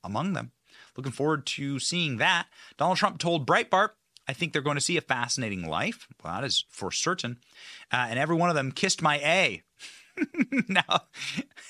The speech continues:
<laughs> and now I have half of them kissing my ass. <laughs> All right, good job, Trump. <laughs> That's, I mean, probably true.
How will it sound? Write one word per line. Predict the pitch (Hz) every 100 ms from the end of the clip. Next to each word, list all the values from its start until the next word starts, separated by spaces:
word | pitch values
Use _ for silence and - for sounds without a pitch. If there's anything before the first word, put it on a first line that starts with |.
| -
<laughs> | 220 - 208 - 180 - - - -
and | 147 156
now | 151 156 175 185 - - -
I | 123 147 156 160 - _
have | - 147 139 139 - _ -
half | 196 233 156
of | 107
them | 107 87 -
kissing | 147 - 117
my | 117 104 98 _ _ _ _ _ -
ass. | 135 95 - - -
<laughs> |
All | 180 - - - - 302 277 -
right, | 247 - -
good | -
job, | 185 - 185 - - - -
Trump. | - 165 - -
<laughs> |
That's, | 202 - 175 - - - - - -
I |
mean, | 95 76 - _ _ _ _ - - -
probably | 90 69 76
true. | 69 - 92